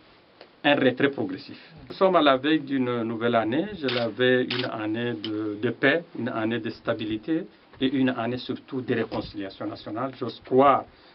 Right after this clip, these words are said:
que la conférence d'entente nationale qui est programmée pour mars,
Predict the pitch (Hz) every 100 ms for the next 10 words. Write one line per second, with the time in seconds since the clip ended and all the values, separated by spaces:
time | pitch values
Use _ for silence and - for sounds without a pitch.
0 | _ - 107 104 113 110 127 151 127 110
1 | 120 117 110 - 104 113 - 123 113 117
2 | 104 104 104 120 - 110 104 113 117 117
3 | -